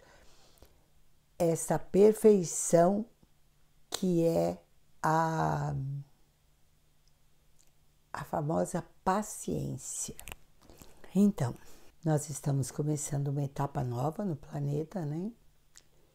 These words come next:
Onde saímos,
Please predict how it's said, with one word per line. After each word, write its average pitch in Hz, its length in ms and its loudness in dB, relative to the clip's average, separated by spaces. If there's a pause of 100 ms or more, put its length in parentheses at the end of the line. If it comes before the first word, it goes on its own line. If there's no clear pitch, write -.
(800)
Onde 143 680 -2 (200)
saímos, 156 1500 0